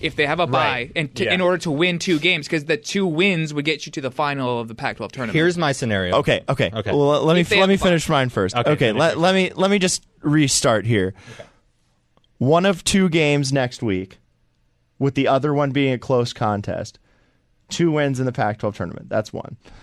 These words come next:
Speaker 3: Number two is you win out in the regular season, Pac-twelve tournament doesn't matter.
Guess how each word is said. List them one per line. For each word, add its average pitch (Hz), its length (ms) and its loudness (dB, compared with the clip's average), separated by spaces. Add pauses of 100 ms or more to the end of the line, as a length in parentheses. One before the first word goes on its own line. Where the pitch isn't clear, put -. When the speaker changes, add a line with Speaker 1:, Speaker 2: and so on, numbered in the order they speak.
(540)
Speaker 3:
Number 156 360 0
two 151 500 2
is 127 400 2 (160)
you 139 140 2
win 147 120 0
out 147 140 0
in - 60 -8
the 131 80 -2
regular 123 300 0
season, 120 360 -2
Pac-twelve 110 600 -2 (100)
tournament 107 340 -2
doesn't 95 240 0
matter. 131 400 2